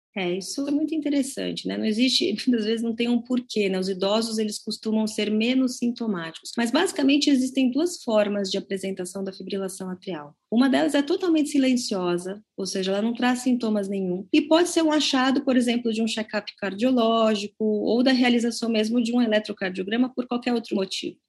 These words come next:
Isso, às vezes, é até mais preocupante, né? Porque o A V C, o popular derrame cerebral, pode ser a primeira manifestação da doença. Daí, então, a importância de se fazer avaliações médicas de rotina.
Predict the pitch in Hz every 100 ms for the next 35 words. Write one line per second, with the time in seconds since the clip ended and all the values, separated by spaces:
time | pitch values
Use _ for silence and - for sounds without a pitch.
0 | - - - 285 294 302 294 - 320 349
1 | 320 330 - 311 - _ - 254 262 247
2 | 185 180 185 - 185 - 202 196 190 185
3 | 190 185 240 262 262 180 175 165 - _
4 | 190 - 190 185 180 180 180 196 - 190
5 | 180 180 190 240 196 - - 226 220 -
6 | 247 247 254 240 254 254 262 254 247 247
7 | 240 226 226 233 277 - 180 - - 185
8 | 185 185 190 220 - 202 214 233 226 226
9 | 214 - 190 202 202 240 214 214 208 -
10 | 208 190 196 202 196 196 185 180 - 190
11 | 196 196 190 190 190 190 - 202 - 214
12 | 240 - -